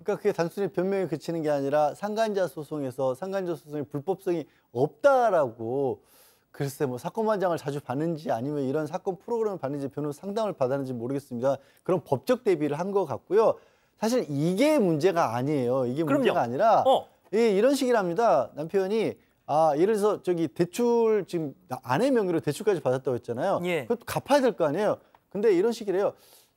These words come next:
Speaker 1: 천만 원, 예를 들어 전체가 오천만 원, 천만 원만 딱 주고 나서 "아, 이혼 합의해주면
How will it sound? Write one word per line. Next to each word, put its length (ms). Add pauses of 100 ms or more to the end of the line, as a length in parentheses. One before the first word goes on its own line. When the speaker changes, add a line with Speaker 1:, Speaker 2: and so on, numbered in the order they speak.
(100)
Speaker 1:
천만 720
원, 200 (120)
예를 180
들어 100
전체가 380
오천만 380
원, 160 (300)
천만 380
원만 260
딱 100
주고 240
나서 360 (220)
"아, 340 (100)
이혼 280
합의해주면 760